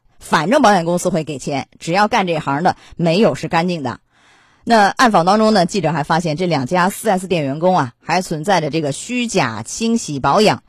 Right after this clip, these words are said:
截留超量油液等等问题。这是一个什么样的行为？涉嫌了刑事问题吗？那么消费者怎样去维权呢？啊，今天我们来讲一讲。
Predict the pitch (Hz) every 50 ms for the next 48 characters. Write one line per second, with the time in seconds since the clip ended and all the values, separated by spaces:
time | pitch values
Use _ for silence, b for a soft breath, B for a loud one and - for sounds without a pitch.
0 | _ _ _ - - - 170 185 214 233 196 160 160 180 175 160 156 - - -
1 | 196 190 196 196 190 165 151 147 143 135 151 185 185 151 131 156 190 277 311 208
2 | 170 151 151 - - 151 131 - b b b b b b b b b b b b
3 | - - 330 330 349 330 320 247 277 269 - 185 165 226 285 240 202 202 - 156
4 | 135 131 131 - - _ _ _ _ _ _ _ _ - - 277 247 - 202 208
5 | 214 214 196 190 - 180 175 185 - 254 233 196 180 - 170 165 165 160 165 _
6 | _ _ _ _ _ - - 233 214 196 - 247 233 240 226 190 180 180 - 165
7 | 143 165 170 175 - - 180 143 139 151 - - 143 131 139 156 165 175 - _
8 | _ - - 143 - _ _ - - 247 147 151 120 113 113 120 120 131 - 175
9 | 131 - 135 139 - 120 -